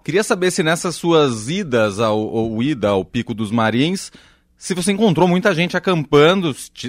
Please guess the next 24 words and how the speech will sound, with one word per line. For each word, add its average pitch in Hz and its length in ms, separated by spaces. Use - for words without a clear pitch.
se - 160
escoteiros 131 640
continuam 139 600
frequentando 117 800
por 117 160
ali. 113 320
E 135 40
queria 196 160
saber 202 200
também 196 200
qual 202 160
foi 220 200
a - 20
sua 214 180
primeira 185 360
sensação, 208 680
a 143 60
primeira 196 340
vez 160 300
que - 80
você 156 100
foi 139 220
pra 135 260
lá. 107 300